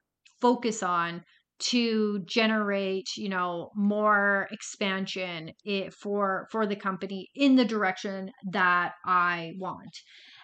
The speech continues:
Um, something that came across my awareness that I felt really stayed, stood out to me was the, this quote of, "Focus is time's first cousin." So you could have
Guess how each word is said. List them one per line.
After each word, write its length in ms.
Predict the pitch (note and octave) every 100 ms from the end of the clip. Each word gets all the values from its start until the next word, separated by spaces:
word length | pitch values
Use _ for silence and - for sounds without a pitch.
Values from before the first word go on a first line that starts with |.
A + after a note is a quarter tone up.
| _
Um, 460 | A#3 B3 A#3+ A3+ A3 - _ _ _ _ _ _
something 480 | - C4 B3+ D4 C4+
that 340 | B3 A3 G3+
came 200 | - B3
across 420 | A#3 A3+ A3 G3+ G3 -
my 140 | G#3+ G3+
awareness 520 | G3 G#3+ G#3 G3 G3
that 240 | F#3+ F#3 -
I 80 | G3 G3
felt 320 | F#3+ F3+ F3+
really 200 | G3+ F3+
stayed, 400 | F#3 - G3 F#3 -
stood 460 | - - G#3+ G3+ G3
out 240 | A3+ C#4+ A3+
to 120 | G3
me 280 | E3+ D#3+ D#3 E3+
was 480 | G3 F#3 F#3 F#3 - - _ _ -
the, 480 | F#3+ A3+ G#3+ G#3+ G#3+
this 200 | G#3 G#3+
quote 440 | - A3 B3 B3+ -
of, 460 | G3+ G3+ G3 F#3+ _ _ _ _
"Focus 560 | B3 C4 D#4+ D#4 - - - -
is 200 | A3 -
time's 640 | - G#3 G3+ G#3 G#3 - - _ _ _
first 420 | - G#3+ F#3+ -
cousin." 500 | F3+ E3+ C#3 C3 - _ _ _ _ _ _ _ _ _ _ -
So 280 | - C4
you 220 | A#3+ A3 C4+
could 120 | F4+
have 260 | C4 B3